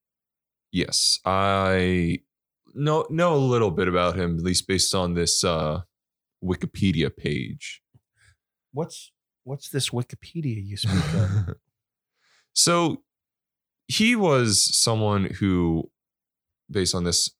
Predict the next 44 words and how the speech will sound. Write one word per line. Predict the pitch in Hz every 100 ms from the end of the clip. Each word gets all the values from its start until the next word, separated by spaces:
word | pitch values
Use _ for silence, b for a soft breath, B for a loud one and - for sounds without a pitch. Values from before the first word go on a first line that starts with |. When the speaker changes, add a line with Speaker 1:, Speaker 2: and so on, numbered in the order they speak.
| _ -
Speaker 1:
uh, | 85 82 82
developed | 90 92 -
an | 85
interest | 80 - -
in | 80
film | - 82 80
at | 80
an | 78 -
early | 85 78 78
age | 78 78 78 78
and | 76 76 69 -
became | 90 95 90 82
a |
licensed | 82 82 80 78 78
architect | 76 73 73 62 -
in | 78
California. | - 71 71 85 78 69
Speaker 2:
Mm-hmm. | 78
Speaker 1:
And |
I |
think | 80 87 82
that's | 78 -
what | 69
he | -
did | 58 78 71
for | - 78
the | 73 -
longest | 78 82 87 -
time. | - 78 69
Speaker 2:
Oh, | -
he, | - 117 120 120
that, | 120 131 143
he's | 147 151
got | 147
money. | 117 104 98 _ 120
Speaker 1:
He |
was | 135
either | 180 165 143
a |
realtor | 104 107 117 - 120 113 110 107
or | 95
something | - 95 85 82
like | 82 80
that. | 82